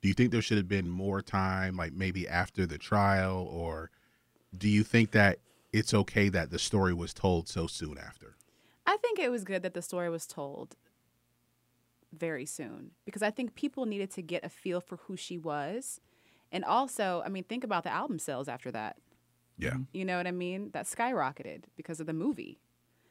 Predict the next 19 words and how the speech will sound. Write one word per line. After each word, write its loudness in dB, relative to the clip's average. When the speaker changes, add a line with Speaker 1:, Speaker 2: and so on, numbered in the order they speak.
Speaker 2:
So -4
people -6
were -2
listening -4
to -2
her. 2
She -10
became -6
more -4
famous -4
to -12
people -6
that -4
did -6
not -6
know -2
who -14
she -8
was. 0